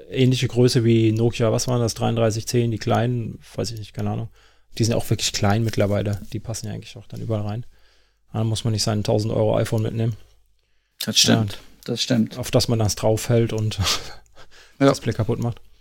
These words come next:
Speaker 1: Oder d-, d-, das einfach leer ist, wenn's kalt ist nachher, weil der Akku kaputt ist. Ähm, ja. Ja.
Speaker 2: Kann alles passieren, richtig, ja, ganz
Speaker 1: Mhm.
Speaker 2: genau.
Speaker 1: Ja, ja.
Speaker 2: Ja, sowas
Speaker 1: Ja.
Speaker 2: passiert einem nicht auf der Rolle, ne,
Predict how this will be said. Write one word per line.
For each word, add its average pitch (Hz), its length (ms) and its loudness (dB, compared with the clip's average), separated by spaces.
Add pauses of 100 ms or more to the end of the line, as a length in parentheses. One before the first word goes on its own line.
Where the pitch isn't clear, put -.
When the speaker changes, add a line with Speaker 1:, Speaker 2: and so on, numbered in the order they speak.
(180)
Speaker 1:
Oder 123 240 4
d-, - 220 -6
d-, - 220 -4
das - 200 -2
einfach 113 280 2
leer 113 200 4
ist, 101 140 -2
wenn's 98 140 -4
kalt 120 240 0
ist 101 120 -2
nachher, 98 200 -4
weil 92 80 -4
der - 80 -6
Akku - 160 -12
kaputt - 280 -18
ist. - 80 -20 (440)
Ähm, 117 240 -2
ja. 90 120 -8 (640)
Ja. 113 160 -16
Speaker 2:
Kann 123 180 2
alles 131 160 4
passieren, 117 560 4
richtig, 110 400 0
ja, 110 80 -4
ganz 110 240 0
Speaker 1:
Mhm. 107 40 -4
Speaker 2:
genau. 107 280 -2
Speaker 1:
Ja, 107 140 -4
ja. 120 160 -4 (1400)
Speaker 2:
Ja, 151 120 6
sowas 139 260 4
Speaker 1:
Ja. - 40 -2
Speaker 2:
passiert 156 320 2
einem 151 180 6
nicht 165 160 2
auf 156 100 2
der 151 100 4
Rolle, 143 340 4
ne, 139 300 4